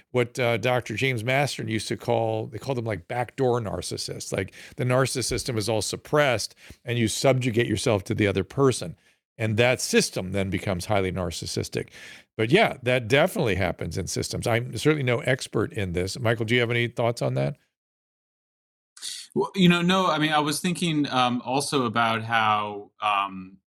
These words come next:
Speaker 2: I think to your point, you know, there is this concept of healthy narcissism, which is probably worth
Speaker 1: Mm-hmm,
Speaker 2: mentioning
Speaker 1: mm-hmm.
Speaker 2: that, um,
Speaker 1: Oh, for
Speaker 2: if
Speaker 1: sure.
Speaker 2: you don't have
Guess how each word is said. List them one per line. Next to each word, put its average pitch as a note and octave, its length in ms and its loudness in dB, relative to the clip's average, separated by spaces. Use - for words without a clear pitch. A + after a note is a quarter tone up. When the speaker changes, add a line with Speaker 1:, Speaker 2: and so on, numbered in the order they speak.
Speaker 2:
I A#2+ 60 -4
think D3+ 200 0
to C#3+ 100 -2
your C#3 160 4
point, G#2 580 -4
you A#2+ 120 -2
know, A#2+ 60 2
there B2 160 4
is C#3 140 2
this C3+ 160 -4
concept A2+ 400 -4
of G2+ 80 -8
healthy A#2+ 400 -4
narcissism, F#2+ 920 -8
which - 180 -6
is G#2 80 -4
probably G#2 360 0
worth G2 200 -8
Speaker 1:
Mm-hmm, A2 80 -4
Speaker 2:
mentioning G2 540 -2
Speaker 1:
mm-hmm. A#2+ 60 -4
Speaker 2:
that, F#2+ 240 -2
um, G#2 300 2
Speaker 1:
Oh, G2 40 -2
for G2+ 140 -2
Speaker 2:
if - 60 -4
Speaker 1:
sure. A#2 240 2
Speaker 2:
you D3 60 2
don't C#3+ 260 0
have A#2 360 -4